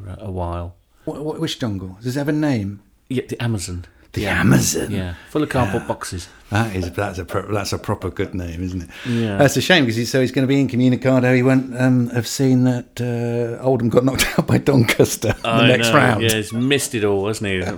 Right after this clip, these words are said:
Speaker 1: Swanning around South America. <laughs> Yeah, he won't even have Twitter there.
Speaker 2: No, he's got no social media.
Speaker 1: No.
Speaker 2: Unlike
Speaker 1: Speaking
Speaker 2: us.
Speaker 1: Yes.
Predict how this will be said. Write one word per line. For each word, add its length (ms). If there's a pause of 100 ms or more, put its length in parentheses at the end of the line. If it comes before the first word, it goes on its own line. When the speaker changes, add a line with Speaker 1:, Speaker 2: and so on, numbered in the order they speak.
(120)
Speaker 1:
Swanning 480
around 360
South 260
America. 540
<laughs> 40 (480)
Yeah, 220
he 80
won't 140
even 120
have 140
Twitter 320
there. 280 (460)
Speaker 2:
No, 460 (340)
he's 140
got 160
no 80
social 320
media. 340 (160)
Speaker 1:
No. 320 (420)
Speaker 2:
Unlike 300
Speaker 1:
Speaking 160
Speaker 2:
us. 300
Speaker 1:
Yes. 560